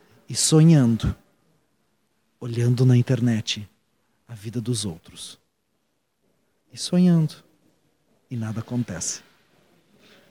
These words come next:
Tem o poder quem age, e tem superpoderes quem age certo e na hora certa. O professor Paulo Vieira já fala isso,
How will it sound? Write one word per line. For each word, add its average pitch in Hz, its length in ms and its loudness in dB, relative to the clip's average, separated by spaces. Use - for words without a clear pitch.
Tem 156 160 10
o 165 60 10
poder 147 420 10
quem 147 260 4
age, 123 420 4
e 139 60 -4
tem 131 180 2
superpoderes 120 880 2
quem 117 240 -2
age 117 220 0
certo 120 500 0
e 135 80 -2
na 131 140 2
hora 131 200 4
certa. 107 420 -2
O 104 60 -8
professor 123 440 2
Paulo 147 300 4
Vieira 120 440 2
já 120 140 -6
fala 110 320 -6
isso, - 320 -6